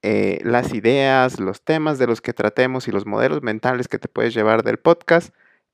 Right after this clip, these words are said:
eso sí te puede ayudar muchísimo. Entonces, eh, ahora me pasé como al, al objetivo final del podcast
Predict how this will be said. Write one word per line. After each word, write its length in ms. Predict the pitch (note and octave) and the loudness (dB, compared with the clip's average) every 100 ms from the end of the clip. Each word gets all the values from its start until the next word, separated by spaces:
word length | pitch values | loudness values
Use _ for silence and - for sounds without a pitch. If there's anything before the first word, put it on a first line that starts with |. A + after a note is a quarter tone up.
| - | 2
eso 280 | A#2 B2 A#2+ | 2 4 -6
sí 520 | - A2+ A2+ A2+ _ | -2 0 0 0 _
te 120 | G#2+ | -2
puede 240 | - G#2 G#2 | 2 4 6
ayudar 480 | G2+ G2 F#2+ F#2+ - | 4 2 2 0 -4
muchísimo. 640 | G#2 G2 G2+ - G2 G2 | -8 -8 -8 -8 -10 -8
Entonces, 760 | G2 G2 A2+ A2 A2+ A2+ - _ _ _ _ _ _ - | -8 -4 -4 -2 -4 -4 -8 _ _ _ _ _ _ -8
eh, 560 | G#1+ G#1 G1+ G#2 F#2+ - _ - | -4 -2 -2 -2 -4 -10 _ 0
ahora 460 | A#2+ B2+ B2+ A#2+ - _ | 4 6 6 4 -4 _
me 180 | A2+ G#2+ | -8 -8
pasé 300 | A2 - B2+ | -8 -8 -8
como 400 | B2 A#2 G#2+ - | -6 -6 -6 -6
al, 640 | - G2 G2 F#2 F2+ - - | -4 -4 -2 -4 -8 -14 -8
al 160 | G#2 G2+ | -4 -2
objetivo 460 | - C#3+ E3 D#3+ | 0 0 2 2
final 260 | - B2 A#2 | 0 -2 2
del 160 | A#2+ - | 0 4
podcast 560 | B2 - B2 B2 - | 2 2 2 2 2